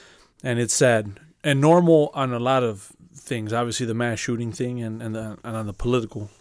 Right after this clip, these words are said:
side of things. Um, it's sad how after a mass shooting, you can bet that the fallout is gonna be almost exactly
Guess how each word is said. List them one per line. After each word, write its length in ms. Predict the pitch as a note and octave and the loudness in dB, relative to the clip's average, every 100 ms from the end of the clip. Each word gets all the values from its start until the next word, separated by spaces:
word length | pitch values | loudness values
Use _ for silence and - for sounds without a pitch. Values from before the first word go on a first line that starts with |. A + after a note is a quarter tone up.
| _ | _
side 300 | - B2 A2+ | -4 -2 -2
of 60 | G#2+ | -2
things. 360 | B2 A2 G#2+ - - - - - - - - - - | -4 -4 -8 -16 -20 -20 -20 -20 -20 -20 -20 -10 2
Um, 480 | D3+ D3 C#3+ C#3 C#3+ | 6 6 6 4 2
it's 160 | D3 - | 2 6
sad 280 | E3+ E3+ | 8 8
how 200 | D#3 C#3 | 8 8
after 260 | C3+ C3 C#3+ | 8 6 4
a 40 | |
mass 240 | C3+ C#3+ C#3+ | 6 6 4
shooting, 340 | - D#3 D3+ | 4 4 4
you 80 | C3+ | 2
can 180 | C3 A#2+ | -2 4
bet 200 | C#3+ C#3 | 4 6
that 160 | B2+ | 2
the 60 | B2 | 0
fallout 520 | - B2+ C3 C3+ - - | 4 6 8 6 4 -2
is 420 | B2+ A2+ A2 A#2 _ _ _ _ B2+ | -2 -2 -8 -14 _ _ _ _ 0
gonna 200 | C3+ B2 | 2 2
be 200 | C3+ C3 | 4 4
almost 360 | B2+ C3 A#2 | 2 0 0
exactly 800 | A2+ G#2+ A2 C3 C3 - D3 | -4 -2 0 2 2 0 -2